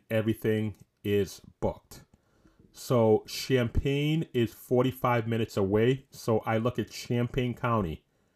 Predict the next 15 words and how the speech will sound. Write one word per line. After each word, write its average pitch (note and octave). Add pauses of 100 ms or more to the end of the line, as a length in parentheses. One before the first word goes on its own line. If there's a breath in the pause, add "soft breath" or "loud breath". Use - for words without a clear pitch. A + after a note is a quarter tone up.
(480)
everything G#2+ (220)
is F#2+ (320)
booked. - (760 soft breath)
I A#2
look B2+
at B2+
Peoria. A#2+ (160)
Peoria C3
is A2
forty-five B2
minutes, G#2 (120)
uh, G#2
west A2
of, G2+
uh, G2+